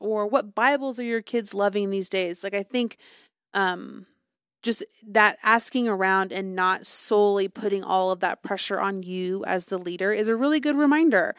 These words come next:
for us. And, um, another way that I like to find resources that I think is a newer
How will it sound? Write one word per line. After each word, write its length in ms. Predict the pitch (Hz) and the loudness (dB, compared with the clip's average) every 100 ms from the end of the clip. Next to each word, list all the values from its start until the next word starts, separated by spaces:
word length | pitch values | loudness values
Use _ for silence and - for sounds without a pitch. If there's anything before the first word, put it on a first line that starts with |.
| - - _ - | -14 -20 _ 2
for 100 | 202 | 6
us. 420 | 185 165 - - - | 6 4 0 -4 0
And, 600 | 214 208 202 202 196 - - | 2 4 4 4 0 -4 -8
um, 280 | 202 190 208 | -2 -2 0
another 680 | 208 220 233 269 277 277 - - | 4 4 6 6 6 4 0 -6
way 480 | 196 208 202 202 196 | 2 4 6 4 2
that 140 | 190 | 0
I 220 | 185 214 | 4 6
like 160 | 294 269 | 6 2
to 100 | 208 | -2
find 220 | 208 190 | -4 -4
resources 460 | 185 185 190 196 185 | -4 -4 -4 -4 0
that 100 | 233 | 0
I 80 | 240 | 2
think 260 | 370 403 | 0 2
is 180 | 233 190 | 2 2
a 120 | 190 | -2
newer 840 | 185 180 185 196 226 247 254 254 | -2 -4 -2 0 2 2 2 0